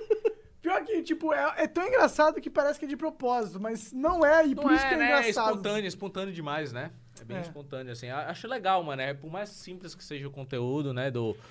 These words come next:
Speaker 3: do cara, ele consegue cativar a galera por ser verdadeiro, né?
Speaker 1: Sim.
Speaker 3: Muito massa.
Speaker 1: Porra, tem uma
Speaker 3: Pronto,
Speaker 1: parada
Speaker 3: ficou um
Speaker 1: que
Speaker 3: gelo aqui agora. Vou, vou dar uma mijada.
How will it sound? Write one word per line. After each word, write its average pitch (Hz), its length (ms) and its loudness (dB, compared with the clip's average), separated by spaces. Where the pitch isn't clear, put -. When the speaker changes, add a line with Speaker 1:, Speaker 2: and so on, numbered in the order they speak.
Speaker 3:
do 127 140 -6
cara, 139 240 0
ele 175 80 -4
consegue 170 500 -2
cativar 139 460 0
a - 20 -6
galera 143 240 0
por 175 180 -12
ser 208 440 2
verdadeiro, 208 440 -6
né? 180 120 -14
Speaker 1:
Sim. - 180 -12
Speaker 3:
Muito 127 160 -6
massa. 120 360 -6
Speaker 1:
Porra, 165 200 6
tem 170 120 6
uma 185 80 8
Speaker 3:
Pronto, 175 80 6
Speaker 1:
parada 165 200 2
Speaker 3:
ficou 165 100 0
um 156 40 -2
Speaker 1:
que 147 80 0
Speaker 3:
gelo 151 100 2
aqui 143 160 -4
agora. 135 320 -2
Vou, 120 200 -12
vou 117 540 -16
dar 110 100 -10
uma 113 100 -14
mijada. 107 240 -14